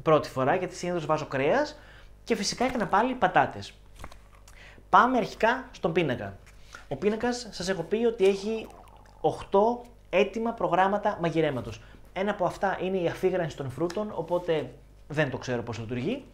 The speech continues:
Αλλά γενικότερα, ό,τι και να επιλέξετε,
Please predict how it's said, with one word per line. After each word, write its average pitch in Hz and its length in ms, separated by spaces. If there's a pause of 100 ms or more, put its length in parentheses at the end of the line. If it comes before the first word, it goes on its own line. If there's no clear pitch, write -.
(760)
Αλλά 160 200
γενικότερα, 156 600
ό,τι 247 360
και - 200
να 147 120
επιλέξετε, 131 920